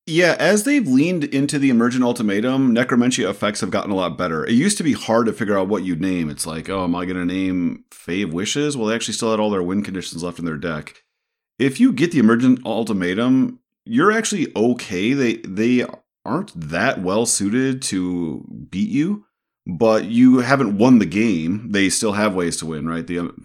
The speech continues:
Omniscience is still in their deck. They can tutor for it whenever they get the mana. They still have a one of Fae. That's right. Well, that's why they have these sort of one ofs as, as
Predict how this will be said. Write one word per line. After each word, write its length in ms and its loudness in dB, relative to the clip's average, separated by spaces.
Omniscience 440 -4
is 60 -6
still 140 -2
in 40 0
their 120 0
deck. 260 -2
They 80 -8
can 140 -8
tutor 200 -4
for 180 -4
it 20 -2
whenever 240 -4
they 80 -4
get 100 -6
the 60 -8
mana. 520 0
They 140 -2
still 180 -4
have 140 -4
a 120 -2
one 240 -2
of 160 -2
Fae. 280 -2
That's 200 -2
right. 220 2
Well, 80 -4
that's 180 0
why 160 0
they 80 2
have 160 -2
these 180 -4
sort 160 -4
of 120 -4
one 180 -4
ofs 220 -8
as, 220 -6
as 280 -8